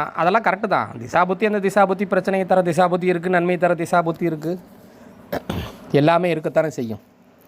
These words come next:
இதையெல்லாம் மீறி அப்ப தெய்வம் எதுக்கு இருக்கு? தெய்வங்கள் இருக்கத்தானே செய்கிறாங்க.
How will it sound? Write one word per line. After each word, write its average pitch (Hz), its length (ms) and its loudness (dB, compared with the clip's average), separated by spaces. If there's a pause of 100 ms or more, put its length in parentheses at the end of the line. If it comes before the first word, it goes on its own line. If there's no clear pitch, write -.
(320)
இதையெல்லாம் 180 440 4
மீறி 180 340 2 (1700)
அப்ப 151 180 2
தெய்வம் 202 440 4
எதுக்கு 143 200 -2
இருக்கு? 135 200 -4 (1300)
தெய்வங்கள் 180 520 4
இருக்கத்தானே 151 460 0
செய்கிறாங்க. 117 400 -6